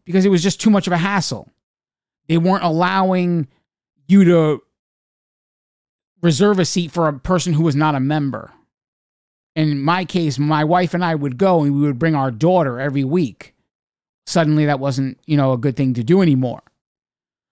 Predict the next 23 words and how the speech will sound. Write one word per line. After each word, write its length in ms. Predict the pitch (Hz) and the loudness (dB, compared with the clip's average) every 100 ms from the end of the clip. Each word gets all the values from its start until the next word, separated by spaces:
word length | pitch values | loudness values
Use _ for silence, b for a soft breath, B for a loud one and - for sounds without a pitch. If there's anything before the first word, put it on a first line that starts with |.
| _ | _
So 120 | - 233 | 0 2
it 60 | |
became 500 | 185 175 233 226 202 | 2 0 2 4 6
more 320 | 220 233 233 | 4 4 0
convenient 720 | - 208 170 202 196 190 190 - | 0 2 2 2 2 2 0 -2
to 280 | 175 160 139 | 0 0 0
continue 880 | - 147 - 190 196 196 185 180 165 _ _ _ _ _ _ _ | -2 -4 -2 -2 0 0 0 -2 -8 _ _ _ _ _ _ _
national 480 | 156 170 151 156 151 | -2 -2 -2 0 -2
virtuals. 760 | 135 147 139 - - - - - _ _ _ _ _ _ | -2 -6 -8 -12 -16 -20 -20 -20 _ _ _ _ _ _
So 100 | - | -8
that's 200 | 143 127 | -6 -6
what 80 | 123 | -8
we 100 | 123 | -6
did. 320 | 143 120 - _ _ _ _ _ _ _ _ _ _ _ _ _ _ _ _ _ _ _ _ _ _ _ - | -6 -8 -14 _ _ _ _ _ _ _ _ _ _ _ _ _ _ _ _ _ _ _ _ _ _ _ -6
I 100 | 196 | 0
made 280 | 214 233 214 | 2 2 0
the 60 | 180 | -2
choice 280 | 247 226 - | 0 0 0
to 100 | 175 | 0
go 160 | 190 | 2
into 200 | 190 160 | 0 0
the 80 | 156 | -2
studio 600 | - - 202 180 147 64 | -4 -2 -2 -2 -4 -8